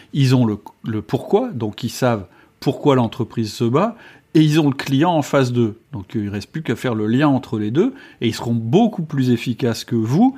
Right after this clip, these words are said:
qui n'avez pas le client en face de vous, pour résoudre les problèmes du client. Donc, c'était la loi numéro huit, le pourquoi plutôt que le comment. La loi numéro neuf, elle s'appelle les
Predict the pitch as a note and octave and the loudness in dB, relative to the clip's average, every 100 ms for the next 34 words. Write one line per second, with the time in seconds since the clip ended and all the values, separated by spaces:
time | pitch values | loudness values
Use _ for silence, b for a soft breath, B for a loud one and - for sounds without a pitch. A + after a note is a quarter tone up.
0 | B - G#2+ G#2 G#2 C3+ B2+ - B2 A#2 | B -6 -4 -4 -2 0 0 0 0 0
1 | G#2+ - G#2+ G#2 G#2 F#3 A#3 B B - | -2 -6 -6 -6 -2 -2 -4 B B 0
2 | A#3 C3+ B2+ A2+ D3+ E3+ - b C3 C#3 | 2 4 2 2 0 -2 -10 b -2 -2
3 | - G#2+ G#2 A2+ D#3 _ - C3 F3 E3+ | -2 -6 -6 -8 -10 _ -10 -6 -4 -4
4 | A#2+ G#2 G2 _ _ - C#3 - - _ | -4 -4 -8 _ _ 0 0 0 -10 _
5 | - A#2 - C3 - - A2+ G#2+ C3 D#3 | -6 -6 0 -2 -2 -4 -2 2 4 4
6 | C3+ A#2 G#2 G2+ A#2+ G3+ - b b b | 4 2 0 -2 -2 -4 -10 b b b
7 | A2 G2+ D#3 D3+ - B2+ - G#2+ B2 B2 | -4 -4 -6 -6 -4 -6 -6 -8 -8 -8
8 | B2+ - G#2 F#2 _ _ _ _ B B | -10 -8 -8 -8 _ _ _ _ B B
9 | B B B A#2 A#2+ C3+ A3+ A#3 G3 D#3 | B B B 0 2 4 4 4 2 2
10 | A#2 G2+ A2+ D#3 A#3 - - - - A2 | 0 -2 0 2 0 -4 -16 -18 -12 -10
11 | - A2+ - F#3 A3 - - B2+ D#3 - | -6 -8 -4 -6 -6 -8 -2 2 2 0